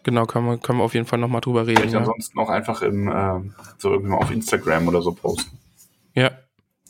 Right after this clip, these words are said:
Speaker 2: Elanor Stolznacken.
Speaker 1: Oh, der stolzeste aller Nacken.
Speaker 2: Jetzt hat mein Kater hier eine Dose umgeschmissen. Du bist so dumm. Geh runter vom Tisch. Weiche. So. Ähm, wie wehmütig seid ihr am Ende des Buches auf einer Skala von eins bis Ja?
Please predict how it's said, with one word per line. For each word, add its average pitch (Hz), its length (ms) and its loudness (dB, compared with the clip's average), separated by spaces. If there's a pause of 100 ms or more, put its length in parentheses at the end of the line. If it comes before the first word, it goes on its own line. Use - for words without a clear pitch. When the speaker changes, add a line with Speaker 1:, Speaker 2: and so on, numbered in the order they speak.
(100)
Speaker 2:
Elanor 107 480 4
Stolznacken. - 1120 -2 (360)
Speaker 1:
Oh, 107 280 -4
der - 80 -6
stolzeste - 680 0
aller 92 160 -4
Nacken. 101 420 -8 (420)
Speaker 2:
Jetzt - 120 -20
hat - 80 -20
mein 98 100 -6
Kater 107 240 -6
hier 110 100 0
eine 110 220 2
Dose 143 300 2
umgeschmissen. 90 680 -2 (280)
Du - 80 -20
bist - 140 -16
so 131 60 -10
dumm. 175 260 -4 (280)
Geh - 100 -10
runter 180 280 0
vom 131 160 -8
Tisch. - 160 -14 (380)
Weiche. 135 600 0 (720)
So. 98 160 -4 (680)
Ähm, 123 520 0 (1120)
wie 180 220 2
wehmütig 165 440 -2
seid 135 240 0
ihr 131 80 -2
am 117 80 -6
Ende 127 200 -4
des 120 140 -10
Buches 131 320 -8
auf - 120 -10
einer 107 180 -2
Skala 113 240 -2
von 110 120 -2
eins - 180 -4
bis - 220 -8
Ja? - 400 -2